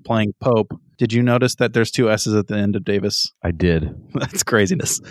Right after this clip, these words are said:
Speaker 1: And we have Rudy Pankow playing J J.
Speaker 2: Yeah, mostly unknowns. I mean, they've done some, some smaller things here and there, but, um, a pretty under-the-radar cast.
Speaker 1: Yeah, but loads of characters to talk about, loads of plot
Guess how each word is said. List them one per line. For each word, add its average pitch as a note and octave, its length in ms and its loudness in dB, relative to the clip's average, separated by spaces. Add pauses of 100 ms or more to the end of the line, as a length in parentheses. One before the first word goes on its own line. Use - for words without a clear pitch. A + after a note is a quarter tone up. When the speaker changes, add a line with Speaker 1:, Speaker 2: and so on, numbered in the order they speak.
(500)
Speaker 1:
And C3 200 -2
we C3+ 100 0
have A#2+ 180 0
Rudy C3+ 400 2
Pankow B2 760 0
playing G2+ 340 -2
J G2+ 200 2
J. D#3+ 240 -2 (300)
Speaker 2:
Yeah, D#3+ 180 0
mostly C#3+ 540 2
unknowns. A#2 560 2
I - 20 2
mean, G2+ 160 2
they've G2 160 2
done G2 220 0
some, F#2 400 0
some F2 300 0
smaller F2+ 340 2
things F2 260 0
here F2 160 2
and E2 100 2
there, E2+ 220 2
but, D#2+ 320 -2
um, D#2 420 0
a F2+ 60 -4
pretty F#2+ 400 0 (380)
under-the-radar E2 800 2
cast. F2+ 500 -2 (220)
Speaker 1:
Yeah, A#2 380 -2 (260)
but G#2+ 180 0 (180)
loads C#3+ 380 0
of C#3+ 80 -2
characters C3 460 0
to - 80 -12
talk A#2 260 0
about, A2+ 360 2 (140)
loads A2+ 680 0
of G#2+ 320 0 (100)
plot A2+ 340 0